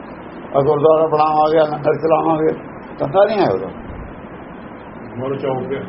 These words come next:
Speaker 1: ਹਾਂ, ਉਹਦਾ ਜਿਹੜਾ ਉਹਦੇ ਕੋਲ ਹੈ ਉਹਨੂੰ ਉਹੀ ਦੇ ਦੇਣਾ, ਬਾਹਰੋਂ ਕਿਤੋਂ ਨਹੀਂ ਮੰਗਦਾ ਉਹ।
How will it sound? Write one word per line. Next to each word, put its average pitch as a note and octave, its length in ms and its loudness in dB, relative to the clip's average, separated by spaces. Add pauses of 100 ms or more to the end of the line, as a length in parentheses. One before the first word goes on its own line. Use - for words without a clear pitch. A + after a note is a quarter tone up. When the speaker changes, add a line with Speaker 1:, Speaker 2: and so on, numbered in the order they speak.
(320)
Speaker 1:
ਹਾਂ, C#3 340 4
ਉਹਦਾ A#3 320 6
ਜਿਹੜਾ B3 200 4
ਉਹਦੇ C4+ 220 6
ਕੋਲ A#3+ 260 6
ਹੈ B3+ 60 6
ਉਹਨੂੰ C#4 260 4
ਉਹੀ A3+ 120 6
ਦੇ G#3 140 8
ਦੇਣਾ, C4 240 4 (500)
ਬਾਹਰੋਂ F3 260 6
ਕਿਤੋਂ G3 240 6
ਨਹੀਂ A3+ 100 -4
ਮੰਗਦਾ F3 260 2
ਉਹ। G2+ 180 0